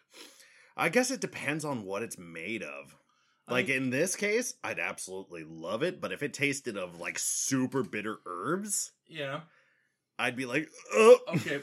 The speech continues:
Speaker 2: I, let me rephrase that. In your mind, when you think health potion, what do you think it tastes like?
Speaker 1: Surprisingly enough, cough syrup.
Speaker 2: Yeah, I could see that. 'Cause I was thinking that, too.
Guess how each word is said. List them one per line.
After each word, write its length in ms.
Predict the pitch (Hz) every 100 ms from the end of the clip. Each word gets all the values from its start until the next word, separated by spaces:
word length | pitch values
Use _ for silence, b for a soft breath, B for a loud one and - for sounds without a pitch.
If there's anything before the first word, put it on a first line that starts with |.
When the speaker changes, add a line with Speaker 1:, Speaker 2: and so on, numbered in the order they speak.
| 135
Speaker 2:
I, 100 | 170
let 100 | 175
me 160 | 180 180
rephrase 320 | 170 143 113
that. 180 | 101 -
In 160 | 147 143
your 160 | 170 202
mind, 400 | 170 127 92 -
when 120 | 139
you 100 | 180
think 180 | 196 180
health 280 | 165 156 -
potion, 400 | 110 - 73 -
what 160 | - 143
do 60 | 180
you 60 |
think 160 | 170 165
it 60 | 135
tastes 280 | 135 - -
like? 160 | - _ _ _ _ _ _ _ _ _ _ _ _ - _ _ _ _ _ _ - 135 _ _ _
Speaker 1:
Surprisingly 600 | - - 185 220 220 185
enough, 260 | 143 120 -
cough 280 | 104 98
syrup. 320 | - 76 71 - _ _ _ _ _ _ _ _ _ -
Speaker 2:
Yeah, 160 | 151
I 60 | 160
could 120 | 156
see 100 | 123
that. 300 | 113 113 113 _ _ _ _
'Cause 100 | 139
I 40 |
was 80 | 151
thinking 180 | 165 147
that, 180 | 131 117
too. 240 | 117 113